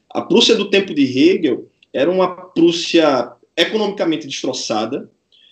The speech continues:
né, politicamente dividida, né, fundamentalmente agrária, sequer tinha passado por uma experiência ainda da, da industrialização, né,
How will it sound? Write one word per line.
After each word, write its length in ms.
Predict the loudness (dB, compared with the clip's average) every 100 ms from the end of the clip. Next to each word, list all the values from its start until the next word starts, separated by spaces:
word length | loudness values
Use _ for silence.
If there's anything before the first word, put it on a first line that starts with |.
| _ _
né, 80 | -10
politicamente 920 | 0 2 4 2 -2 -2 0 0 -4
dividida, 720 | -8 -4 -4 -4 -4 -4 -6 -8 _ _ _
né, 240 | -6 -4 -4
fundamentalmente 840 | -4 0 2 2 2 4 4 4
agrária, 440 | 0 2 2 2 2
sequer 360 | 0 -2 -2
tinha 140 | -2 -4
passado 420 | -4 -2 -2 -2
por 120 | -2
uma 60 | -4
experiência 560 | -2 -2 -2 -2 -4
ainda 180 | -4 -4
da, 140 | -4 -6
da 300 | -4 -4 -2
industrialização, 1080 | -2 -2 0 0 0 -4 -4 -4 -2 -2
né, 220 | -4 -8